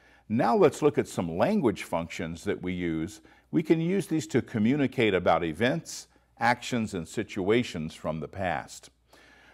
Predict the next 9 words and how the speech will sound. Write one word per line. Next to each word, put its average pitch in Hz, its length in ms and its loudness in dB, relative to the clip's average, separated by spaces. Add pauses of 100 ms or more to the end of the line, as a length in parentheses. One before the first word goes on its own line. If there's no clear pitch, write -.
(320)
So 147 200 6
today, 139 760 6
we 131 320 4
introduce 127 560 0
the - 140 2
past - 640 -2
progressive 113 720 4
verb 95 480 4
tense. - 640 -14